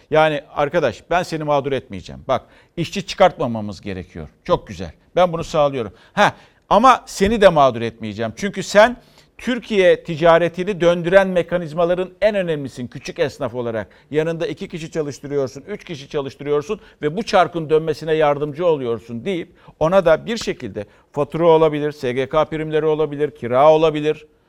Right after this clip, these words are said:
kira desteği olabilir. Çünkü diğer taraftan yani kira alanları da mağdur etmemek gerekiyor. Çok denk-, denklemli bir olaydan aslında bahsediyoruz.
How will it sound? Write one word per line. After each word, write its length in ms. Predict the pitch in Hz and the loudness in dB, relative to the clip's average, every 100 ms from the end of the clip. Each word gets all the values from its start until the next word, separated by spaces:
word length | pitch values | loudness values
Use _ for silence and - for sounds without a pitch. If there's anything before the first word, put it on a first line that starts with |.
| _ _ _ | _ _ _
kira 320 | 127 131 143 | -2 2 2
desteği 300 | 160 - 170 | 0 -4 0
olabilir. 380 | 165 160 160 170 | 2 2 -2 -6
Çünkü 320 | - 220 233 | -6 -6 -4
diğer 240 | 175 185 190 | 2 4 4
taraftan 500 | 202 202 202 262 262 _ _ | 4 2 2 -2 -2 _ _
yani 320 | - 156 180 - | -2 -2 -2 -8
kira 300 | - 165 220 | -8 2 6
alanları 500 | 220 190 208 220 247 | 8 8 6 6 4
da 100 | 254 | 4
mağdur 320 | 247 208 165 156 | 6 6 6 2
etmemek 460 | 139 143 131 117 | -2 -4 -6 -8
gerekiyor. 320 | 123 113 120 113 | -10 -12 -14 -8
Çok 280 | 208 - | -10 -8
denk-, 200 | 156 175 165 _ | -8 -8 -10 _
denklemli 720 | 127 156 165 170 175 180 196 | -12 -10 -10 -6 -6 -6 -8
bir 100 | 180 | -10
olaydan 600 | 180 165 160 165 156 185 | -8 -4 -2 -2 -2 -4
aslında 520 | - 143 - 127 120 101 | -4 -8 -10 -12 -12 -8
bahsediyoruz. 600 | 110 - 107 101 98 | -10 -12 -18 -18 -20